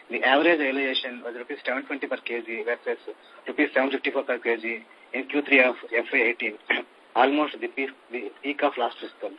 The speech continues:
At the ebitda level, we reported rupees twenty-two point nine crores as compared with rupees thirty-four point three crores in the same period of last fiscal. ebitda margin contracted to ten point three percent in Q three F Y nineteen versus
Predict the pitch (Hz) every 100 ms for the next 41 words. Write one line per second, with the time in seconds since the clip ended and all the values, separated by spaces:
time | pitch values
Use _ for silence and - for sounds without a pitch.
0 | - - - - - - - - - -
1 | - - - - - - - 131 139 151
2 | 165 151 139 151 - - - 135 131 147
3 | 151 151 165 151 143 131 135 143 143 131
4 | 127 131 123 120 - - - - 143 151
5 | 147 135 135 120 120 - - 143 127 143
6 | 123 - 151 143 139 131 123 123 113 -
7 | - - - - 123 127 143 156 143 139
8 | 135 120 - 120 - 113 98 - - -
9 | - - 156 165 160 143 131 135 127 -
10 | 131 139 139 139 - 131 120 - - -
11 | 127 143 143 - 143 135 - 127 113 113
12 | - - 135 131 143 143 139 131 123 -
13 | 127 120 120 123 120 120 123